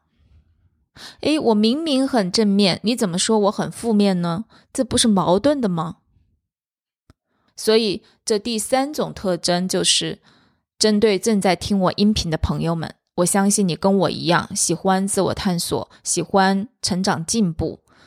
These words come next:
但是当我们在不断学习、成长、迭代自己的时候，我们会不会不自觉地感觉到自己在进步，但身边其他人，尤其是家人、朋友，却相对落后了？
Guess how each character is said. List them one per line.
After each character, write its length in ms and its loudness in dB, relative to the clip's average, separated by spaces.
但 180 4
是 140 -4
当 180 4
我 80 4
们 160 -2
在 220 2
不 160 -4
断 180 2
学 220 2
习、 260 0
成 360 -2
长、 300 -2
迭 180 0
代 160 2
自 160 -4
己 120 -4
的 100 -6
时 220 2
候， 300 0
我 120 2
们 140 2
会 360 2
不 180 0
会 360 0
不 160 -4
自 260 -2
觉 320 -4
地 340 2
感 220 -6
觉 140 -2
到 160 2
自 180 -2
己 120 -8
在 200 2
进 280 0
步， 220 -2
但 200 -2
身 240 0
边 180 2
其 140 -2
他 260 -2
人， 360 2
尤 140 4
其 140 0
是 120 0
家 280 2
人、 200 0
朋 340 -2
友， 260 2
却 160 -2
相 260 0
对 140 0
落 220 0
后 300 -2
了？ 180 -10